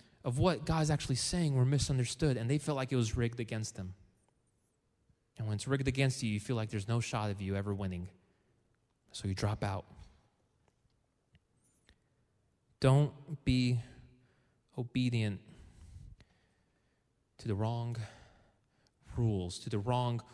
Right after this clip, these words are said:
words, to the wrong truth about the gospel.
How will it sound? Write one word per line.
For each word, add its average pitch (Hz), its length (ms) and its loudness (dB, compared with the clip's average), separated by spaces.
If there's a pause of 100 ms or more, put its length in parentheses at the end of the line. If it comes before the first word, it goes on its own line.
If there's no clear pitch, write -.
(120)
words, 107 580 -2
to 127 100 -2
the 120 80 2
wrong 175 400 4 (220)
truth - 920 2 (680)
about 117 380 -6
the 113 80 -10
gospel. - 520 -10